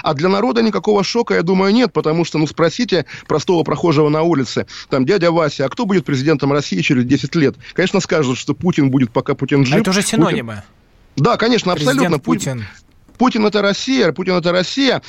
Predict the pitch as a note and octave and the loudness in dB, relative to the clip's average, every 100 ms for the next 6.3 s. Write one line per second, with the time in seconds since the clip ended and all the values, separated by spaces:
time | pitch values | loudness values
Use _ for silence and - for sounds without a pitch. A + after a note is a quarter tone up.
0 | - C3+ G#3+ E3+ D3+ D#3+ D#3 F#3 - D3 | -12 -2 0 0 0 -2 0 -4 -2 -6
1 | C3+ C3 A#2 B2+ A2+ C#3 B2+ D3 C#3+ - | -6 -8 -2 -2 0 -2 0 2 0 -2
2 | A2 D#3 D3+ B3 B3+ - - - D#3 - | -6 -6 -2 2 2 0 -8 -2 -2 0
3 | E3 G#3 B3 F3+ C#3+ D#3 D#3+ D3 C3+ D3 | -2 0 2 2 2 2 2 2 2 0
4 | C3+ D3+ D3 - - D#3+ F3+ D3+ C#3+ C#3 | 0 0 0 -2 -2 0 0 0 2 2
5 | C#3 E3 D#3+ C#3 C#3+ C3 B2+ A#2+ B2 C3 | 2 2 -2 -2 -2 -2 -4 -2 0 0
6 | - C3 | 0 -4